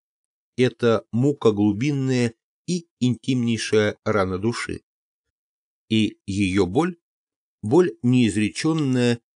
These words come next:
неизглаголанная, несказанная. Поистине она напоминает предрассветный час. Вся она,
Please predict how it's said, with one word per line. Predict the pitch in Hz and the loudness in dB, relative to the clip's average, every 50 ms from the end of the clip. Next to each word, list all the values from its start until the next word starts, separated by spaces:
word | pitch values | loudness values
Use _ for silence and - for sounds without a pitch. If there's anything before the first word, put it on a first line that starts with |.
| _ _ - | _ _ 0
неизглаголанная, | 113 120 120 113 95 87 95 101 92 92 90 127 135 127 131 120 113 110 110 107 107 104 101 _ _ _ _ _ _ _ _ - | 4 4 4 4 4 2 2 2 2 4 4 2 4 2 2 0 0 0 0 0 0 -2 -4 _ _ _ _ _ _ _ _ -6
несказанная. | 113 110 117 - - - 113 117 113 107 104 82 69 67 58 - - _ _ _ _ _ _ _ _ _ _ _ _ _ _ _ _ _ _ _ _ _ _ _ _ _ _ _ _ _ _ - | -2 -2 -2 -2 -2 -2 -2 -2 0 -2 -2 -2 -4 -6 -12 -14 -20 _ _ _ _ _ _ _ _ _ _ _ _ _ _ _ _ _ _ _ _ _ _ _ _ _ _ _ _ _ _ 0
Поистине | - 139 175 202 196 - - - 156 147 151 147 - - - | 2 2 2 2 0 -2 -4 -4 -4 -2 0 -2 -2 -2 -2
она | 113 123 135 139 | -2 0 0 0
напоминает | 139 135 - 113 120 120 117 117 113 110 110 107 104 _ _ _ - | -2 -4 -4 -2 -2 0 2 2 2 0 0 -2 -4 _ _ _ -6
предрассветный | - 123 104 110 107 117 123 - - 107 - - - 117 120 | -4 -2 -2 0 0 0 -2 0 -2 -2 -4 -2 -4 -6 -6
час. | - - - - - - _ _ _ _ _ _ _ _ _ _ _ _ _ _ _ _ _ _ _ _ _ | -4 -8 -8 -8 -8 -16 _ _ _ _ _ _ _ _ _ _ _ _ _ _ _ _ _ _ _ _ _
Вся | - - - 135 123 113 107 | -8 -4 0 0 2 2 2
она, | 101 104 110 104 101 - | 0 0 -2 -2 -4 -6